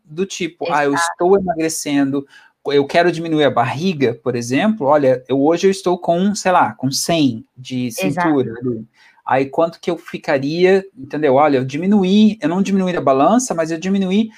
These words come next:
Speaker 1: dois centímetros." De repente, você começa a ter
Speaker 2: Sim.
Speaker 1: algum tipo de incentivo no processo, né?
Speaker 2: Exato, e você começa a criar parâmetros. "Olha, eu, é, tinha uma calça que eu não entrava mais, agora eu tô entrando na calça.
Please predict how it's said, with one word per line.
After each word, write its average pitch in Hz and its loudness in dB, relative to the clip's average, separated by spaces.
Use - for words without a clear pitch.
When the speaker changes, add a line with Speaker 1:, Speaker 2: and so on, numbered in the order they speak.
Speaker 1:
dois 180 2
centímetros." 220 0
De 143 -6
repente, 139 -6
você - -14
começa 143 -2
a - -4
ter - -6
Speaker 2:
Sim. 175 4
Speaker 1:
algum 240 4
tipo - -6
de 190 -2
incentivo 214 -4
no 139 -4
processo, 123 -6
né? 127 -6
Speaker 2:
Exato, 277 0
e 196 0
você 190 -6
começa 202 0
a 196 -2
criar 214 0
parâmetros. 240 2
"Olha, 196 4
eu, 185 0
é, 180 0
tinha - -10
uma 202 0
calça 196 -2
que 240 -2
eu 240 -2
não 240 -2
entrava 247 -2
mais, 254 -2
agora 175 0
eu 175 -10
tô 202 -8
entrando 220 -6
na 277 -4
calça. 220 -2